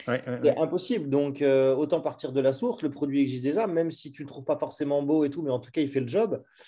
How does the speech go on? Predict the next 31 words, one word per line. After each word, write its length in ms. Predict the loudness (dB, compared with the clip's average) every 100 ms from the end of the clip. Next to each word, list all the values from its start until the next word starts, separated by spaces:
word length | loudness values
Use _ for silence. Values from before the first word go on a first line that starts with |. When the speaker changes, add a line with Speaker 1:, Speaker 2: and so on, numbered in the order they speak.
| -20 _ _
Speaker 2:
Tu 160 | -10 4
testes 280 | 6 6 2
déjà 240 | 2 2
pour 140 | 0 -2
voir 200 | -2 -4
si 140 | -2
les 80 | 0
gens 160 | 0
sont 180 | -4 -10
prêts 160 | 0 2
à 60 |
l'acheter, 320 | 4 2 2 0
à 80 |
quel 200 | 0 -6
prix. 220 | -4 -2 0
Ensuite, 360 | -2 -8 -12
tu 120 | -4
vas 140 | 2 4
l'améliorer, 640 | 4 0 -2 0 0 0
améliorer 400 | 0 -2 -2 -2
le 100 | -2
design, 400 | -4 -2 0 0
les 80 | -2
matériaux, 580 | -2 -2 -2 0 0 2
mettre 200 | -2 -4
ton 100 | -4
logo, 300 | -4 0 -2
ta 180 | 0 -2
marque, 260 | -4 -6
ton 120 | -8
packaging. 580 | -6 -4 -4 -4 -6 -8